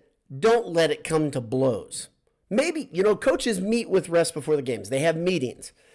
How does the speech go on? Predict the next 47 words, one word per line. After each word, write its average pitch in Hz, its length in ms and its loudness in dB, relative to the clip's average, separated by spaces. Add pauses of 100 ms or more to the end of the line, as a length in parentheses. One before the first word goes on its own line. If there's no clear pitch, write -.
(240)
The 165 100 0
league 240 380 -2
meets 143 320 -4
with 113 120 -8
them. - 180 -18 (640)
Don't 170 240 2
let 160 120 2
it 143 120 -4
come 131 180 -2
to 120 80 -4
blows. 107 340 -12 (160)
Don't 190 240 2
let 208 140 4
it 170 80 -2
get 160 160 -8
to 131 60 -14
phys-, 135 400 -2
so 151 160 2
physical. - 500 -8 (400)
A - 80 -8
couple 190 260 0
years 240 280 2
ago, 135 300 0 (140)
we 135 200 -4
saw 131 480 0 (500)
another 139 360 0
gigantic 156 520 2
human 165 300 2
being 156 240 0
who 143 80 0
was 131 140 -2
not 165 180 -4
nearly 156 300 2
as 165 120 0
skilled 139 440 0 (120)
as 113 220 -2
Zach 123 200 0
Edey 127 380 -6 (420)
get 156 240 -2
tossed 139 440 -2
during 135 180 -2
the 127 80 -2
N 131 100 -4
C 131 140 -4
A 120 40 -4
A - 40 -8
tournament, 156 460 0